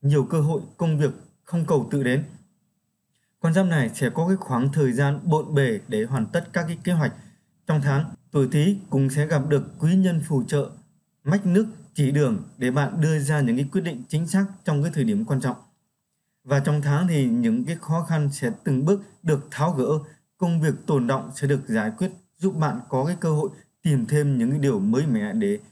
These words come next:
nâng cao cái năng lực phát triển sự nghiệp. Và con giáp may mắn thứ hai đấy là tuổi Mùi. Thì trời sinh người tuổi Mùi có cái tính cách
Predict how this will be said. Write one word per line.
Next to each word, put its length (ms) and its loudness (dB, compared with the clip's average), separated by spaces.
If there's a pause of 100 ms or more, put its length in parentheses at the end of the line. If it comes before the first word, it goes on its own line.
(160)
nâng 260 2
cao 180 0
cái 140 -2
năng 160 2
lực 120 -2 (140)
phát 240 -6
triển 180 0
sự 120 -2
nghiệp. 180 0 (420)
Và 240 0
con 180 0
giáp 380 -2
may 140 2
mắn 220 2
thứ 60 0
hai 260 2
đấy 200 2
là 200 0
tuổi 120 2
Mùi. 220 2 (480)
Thì 180 -2
trời 200 2
sinh 320 0
người 180 2
tuổi 120 2
Mùi 180 2 (160)
có 180 -2
cái 140 -4
tính 140 -2
cách 140 -4